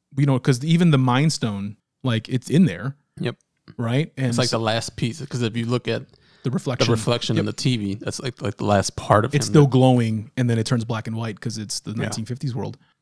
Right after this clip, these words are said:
Speaker 1: Um, but I, I don't know. It seems like, what if she has, she can genuinely, like, recreate the Mind Stone because she's from it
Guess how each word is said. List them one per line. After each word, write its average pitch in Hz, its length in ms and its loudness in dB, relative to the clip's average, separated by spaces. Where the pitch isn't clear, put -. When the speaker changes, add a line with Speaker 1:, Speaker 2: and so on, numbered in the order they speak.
Speaker 1:
Um, 98 500 -8
but 104 320 -4
I, - 100 -12
I 139 100 -4
don't 143 80 2
know. 151 140 4
It 123 100 2
seems 135 300 2
like, 120 360 -2
what 147 100 6
if 165 80 4
she - 160 -2
has, 131 540 -2
she 143 200 0
can 131 300 0
genuinely, 127 560 2
like, 120 220 -4
recreate 123 580 0
the 139 80 -2
Mind 131 240 0
Stone 143 280 -2
because 117 460 -4
she's 123 280 0
from 135 220 0
it 143 180 -2